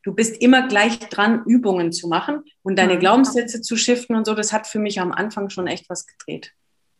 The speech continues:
Speaker 2: Ja, hört sich gut an.
Speaker 1: Also wenn du das
Speaker 2: Danke.
Speaker 1: quasi die Kombi mit dem Träumen der neuen Identität und dem Buch machst,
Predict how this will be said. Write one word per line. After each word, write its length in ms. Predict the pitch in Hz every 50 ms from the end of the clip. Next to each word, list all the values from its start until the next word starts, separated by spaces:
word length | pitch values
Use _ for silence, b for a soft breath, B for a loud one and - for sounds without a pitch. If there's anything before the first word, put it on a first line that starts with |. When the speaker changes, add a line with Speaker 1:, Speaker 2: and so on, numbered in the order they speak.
| _ _ -
Speaker 2:
Ja, 340 | 214 214 202 180 180 180 _ _ _ _ -
hört 140 | 226 220 -
sich 140 | - - -
gut 200 | 220 202 - -
an. 240 | 175 170 175 - _ _ _ _ _ _ _ _ _ _ _ -
Speaker 1:
Also 160 | 190 190 190
wenn 140 | 190 208 220
du 80 | 220 208
das 100 | 220 214
Speaker 2:
Danke. 140 | 180 180
Speaker 1:
quasi 140 | - 220 - -
die 180 | - 208 - -
Kombi 260 | 240 254 262 262 262
mit 180 | 247 247 233 -
dem 220 | 233 214 208 - -
Träumen 400 | - 226 254 277 294 294 285 247
der 80 | 240
neuen 280 | 233 226 226 226 220 226
Identität 760 | 226 226 220 208 208 214 208 - - - 262 269 277 269 -
und 80 | 226 226
dem 180 | 226 220 220
Buch 240 | 220 247 277 269 -
machst, 300 | 254 233 226 226 226